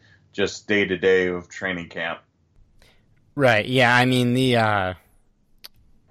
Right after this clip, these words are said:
Speaker 2: it's obviously a, a bit of a concern because it's his surgically repaired <laughs> thumb. Like,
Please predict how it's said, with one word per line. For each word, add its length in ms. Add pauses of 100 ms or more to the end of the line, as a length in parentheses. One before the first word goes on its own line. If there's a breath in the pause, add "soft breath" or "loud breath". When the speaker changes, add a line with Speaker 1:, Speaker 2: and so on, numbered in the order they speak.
Speaker 2:
it's 220
obviously 600
a, 360
a 140
bit 260
of 140
a 140
concern 720 (480)
because 300
it's 160
his 400 (1200)
surgically 680
repaired 640 (240 loud breath)
<laughs> 260
thumb. 380
Like, 240